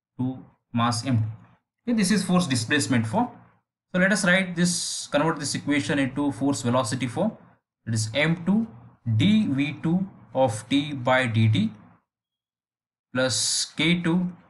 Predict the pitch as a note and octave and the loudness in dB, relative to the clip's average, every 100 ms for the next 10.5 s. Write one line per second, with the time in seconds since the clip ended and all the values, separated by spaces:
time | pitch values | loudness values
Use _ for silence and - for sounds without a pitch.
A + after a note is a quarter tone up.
0 | _ _ _ A#2+ E3 D#3+ D3+ D#3+ D3+ A#2+ | _ _ _ -4 0 0 -2 -2 -2 0
1 | G#2+ C3 E3+ E3+ D#3 - D3 F3 - - | 2 2 2 2 -2 0 -2 -2 -4 -16
2 | _ _ _ _ _ _ _ _ _ _ | _ _ _ _ _ _ _ _ _ _
3 | A#2+ G#2+ - - - - A2 G#2+ C3 F3 | -6 -4 -4 -4 -6 -6 -8 -4 -2 -2
4 | F3 G3 F#3+ C#3 C3+ C#3 D3 - A#2+ A2+ | 2 2 2 2 2 0 -2 -4 -2 -2
5 | D3 C3+ D3 G#3+ - - B2+ B2 B2 A2+ | 0 0 0 -2 -6 -8 -6 -2 0 0
6 | B2 F3+ E3+ - A#2+ A2 - D#3 A2+ G#2+ | 0 -2 -4 -4 -4 -2 0 0 2 0
7 | - - _ _ _ _ _ - A#2+ C3+ | -2 -10 _ _ _ _ _ -4 0 2
8 | C#3 G3 G3+ - C3 B2+ A#2 G3+ F3+ C3+ | 4 4 4 -2 2 2 4 4 4 2
9 | B2 A2+ G#2+ B2 B2+ D3 C#3 B2+ A2+ A#2+ | 0 2 0 0 2 2 2 -2 -2 -2
10 | A2+ F3+ G#3 - - | 0 0 -2 -2 -6